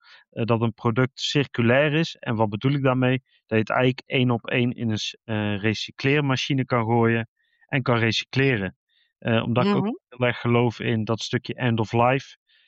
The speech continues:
Speaker 1: en van een t-shirt terug naar een t-shirt gaan. En ik
Speaker 2: Ja.
Speaker 1: geloof wel dat we daar in de toekomst naartoe zullen moeten gaan.
Speaker 2: Ja.
Speaker 1: Ehm,
Speaker 2: Ja,
Speaker 1: en
Speaker 2: dat denk ik ook. Ja.
Speaker 1: Kijk
Speaker 2: Dat denk ik zeker, ja.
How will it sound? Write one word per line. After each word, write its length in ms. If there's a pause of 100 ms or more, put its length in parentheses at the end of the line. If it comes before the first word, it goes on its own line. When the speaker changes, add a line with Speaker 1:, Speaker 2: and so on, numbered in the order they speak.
(100)
Speaker 1:
en 560
van 600
een 200
t-shirt 580
terug 280
naar 160
een 220
t-shirt 340
gaan. 300 (520)
En 80
ik 140
Speaker 2:
Ja. 40
Speaker 1:
geloof 200 (120)
wel 180
dat 140
we 60
daar 200
in 80
de 120
toekomst 520
naartoe 400 (380)
zullen 380
moeten 300
gaan. 300 (460)
Speaker 2:
Ja. 300 (200)
Speaker 1:
Ehm, 420
Speaker 2:
Ja, 260
Speaker 1:
en 80
Speaker 2:
dat 200
denk 200
ik 140
ook. 340 (140)
Ja. 260 (600)
Speaker 1:
Kijk 160
Speaker 2:
Dat 80
denk 180
ik 120
zeker, 400
ja. 340